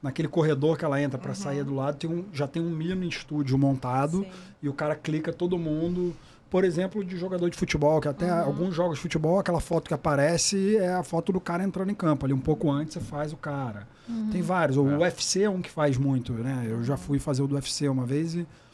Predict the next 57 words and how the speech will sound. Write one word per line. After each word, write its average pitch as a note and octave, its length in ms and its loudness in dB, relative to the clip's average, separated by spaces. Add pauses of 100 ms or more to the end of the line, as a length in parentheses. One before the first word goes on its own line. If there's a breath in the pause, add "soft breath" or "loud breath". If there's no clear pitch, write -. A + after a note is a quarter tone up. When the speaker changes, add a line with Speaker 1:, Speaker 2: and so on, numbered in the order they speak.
(380 soft breath)
Speaker 1:
aluguei B2+ 380 0
equipamento, C#3 360 -4
fui D3+ 80 -10
de D3+ 60 -4
assistente D3 520 0
até B2 140 -2
pra A#2+ 100 -6
uma A#2+ 100 -2
pessoa, B2 260 -6
porque - 140 -12
era A#2 80 -6
um A#2+ 60 -6
equipamento A#2+ 440 -8
nosso B2 340 -6
lá A#2 100 -8
que - 80 -14
foi. D#3 300 2 (480 loud breath)
E C#3+ 140 4
o D3 60 2
cara D3 320 0
era F3 240 2
internacional, F3 480 -2
o - 20 -10
cara E3+ 140 -2
viaja D#3+ 240 0
o E3+ 40 0
mundo F3+ 140 2
inteiro G3+ 360 4
fotografando G#3+ 440 0
o - 40 -10
cara A3 240 2
naquele A#3 400 0
segundo G#3+ 440 2
antes A3+ 140 -2
dele A3 160 -2
entrar G3 380 -2
Speaker 4:
Isso. G#3 100 -6
Speaker 1:
pro, A3+ 220 0
Speaker 2:
É. A3 80 -6
Speaker 1:
pra G#3 120 -2
luta. D3+ 380 -2 (100)
Speaker 3:
Ah, A#3 220 -2
Speaker 1:
Então D3+ 100 2
ele E3 100 4
Speaker 3:
legal. E3+ 120 4
Speaker 1:
entra G3+ 120 0
naquele G3+ 200 0
corredor, F3+ 460 4
ele G#3 80 6
para F#3 320 2
no G3+ 80 4
estúdio E3 440 -2
ali D#3+ 120 -4
um D#3 80 -4
pouco, E3 360 -6
Speaker 2:
É. F3+ 120 -14
Speaker 1:
clica. E3+ 420 -4